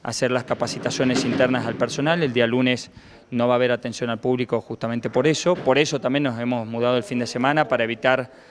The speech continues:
afectar la atención al público. Y ya el martes es que iniciamos la atención acá.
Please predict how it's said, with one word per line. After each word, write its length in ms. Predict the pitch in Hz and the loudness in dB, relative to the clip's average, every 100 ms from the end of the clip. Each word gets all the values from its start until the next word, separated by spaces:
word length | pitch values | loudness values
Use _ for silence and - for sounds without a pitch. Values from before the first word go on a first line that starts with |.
| - - | -16 -12
afectar 420 | 117 120 - 123 | -8 -6 -2 0
la 100 | 120 | -2
atención 380 | 120 113 127 123 | -4 -6 -4 -4
al 120 | 120 | -2
público. 520 | 147 147 151 185 208 - - - - - | -2 -2 -2 -2 -4 -8 -20 -20 -18 -6
Y 80 | 117 | 0
ya 240 | 131 131 | 4 4
el 120 | 127 | 2
martes 580 | 139 160 160 175 175 - | 2 2 0 -2 -2 -4
es 160 | 131 - | -8 -6
que 240 | 127 117 | -2 0
iniciamos 540 | 117 120 - 131 127 | 0 0 2 2 2
la 60 | 120 | -2
atención 440 | 117 131 - 135 | -2 -4 0 0
acá. 320 | 127 123 107 | 0 0 -2